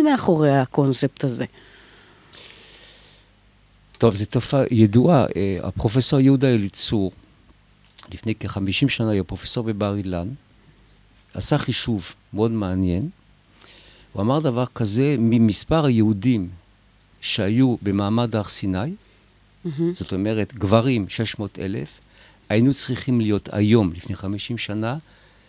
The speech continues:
Speaker 2: שבע מאות חמישים מיליון יהודים בעולם.
Speaker 1: אוקיי.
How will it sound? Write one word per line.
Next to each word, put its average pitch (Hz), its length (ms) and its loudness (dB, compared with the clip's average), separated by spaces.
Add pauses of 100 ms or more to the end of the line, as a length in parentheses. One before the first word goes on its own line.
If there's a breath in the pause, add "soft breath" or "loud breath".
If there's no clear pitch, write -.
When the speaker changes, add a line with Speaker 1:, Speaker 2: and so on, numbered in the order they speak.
(160 soft breath)
Speaker 2:
שבע - 340 -2
מאות 127 280 0
חמישים 110 720 -4
מיליון 107 580 2
יהודים 98 460 -4
בעולם. 87 340 -8 (420)
Speaker 1:
אוקיי. 151 440 -2